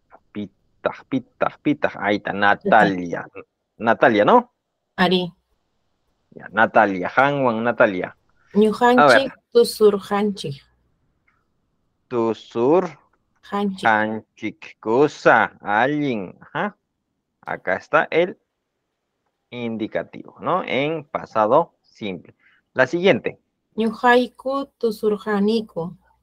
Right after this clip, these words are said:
Speaker 1: Tu surjaniku. Kusa alguien. Huktaña tapa y gamosa. Huktaña, huktaña. Añay. Kunan tapo y gamosa, kunan tapo y gamosa. A ver.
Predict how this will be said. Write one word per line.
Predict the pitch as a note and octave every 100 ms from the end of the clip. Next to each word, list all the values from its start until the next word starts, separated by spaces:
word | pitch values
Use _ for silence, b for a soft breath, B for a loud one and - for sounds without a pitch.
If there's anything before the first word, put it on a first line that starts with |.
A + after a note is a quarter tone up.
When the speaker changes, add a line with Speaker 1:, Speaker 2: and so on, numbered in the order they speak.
| _ _ _ _ _ _ _ _ _
Speaker 1:
Tu | - G2+
surjaniku. | - - G#2+ B2 C#3 - - - A2+ C#3+ E3+ _ _ - G2+ G#2+ G#2+ G2 - D#2+ -
Kusa | C3+ C#3+ F3 E3+ - D3+ G2 -
alguien. | G#2+ G2+ G2+ G2+ G2+ F#2+ F#2+ G2 E2 F#2+ b b b _ _
Huktaña | F#3 G3+ - D3+ C3+
tapa | C#3+ C#3
y |
gamosa. | A#2 G2 F2 -
Huktaña, | C#3 D3 - G2 -
huktaña. | C3 A#2+ B2+ G#2+ F2 -
Añay. | F2 F#2 G2 G#2+ B2 D3+ D3+ _ _ _ _ _ _ _ _ _ _
Kunan | A2 G#2+ G#2 G2+
tapo | G2 F#2 G2+
y | G2+
gamosa, | A2 C3 C#3+ D#3 C#3+
kunan | - D#3+ A2 G2
tapo | A2+ A#2+
y | A#2
gamosa. | A2 A#2+ C3 D#3 D3+ - - _ _ _ b b b b _ _
A | G2 B2+
ver. | -